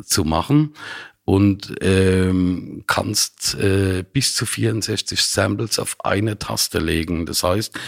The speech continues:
wenn du die Taste berührst, jedes Mal, wenn du sie triggerst, kommt ein anderer Klang, ja, ein anderes Sample.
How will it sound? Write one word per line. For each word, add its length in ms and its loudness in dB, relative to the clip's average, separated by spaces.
wenn 180 0
du 100 2
die 140 -2
Taste 400 -4
berührst, 720 0
jedes 680 0
Mal, 280 2
wenn 100 0
du 140 -2
sie 160 -2
triggerst, 440 -2
kommt 280 -2
ein 100 -2
anderer 560 -2
Klang, 460 -2
ja, 320 0
ein 140 -2
anderes 400 0
Sample. 460 0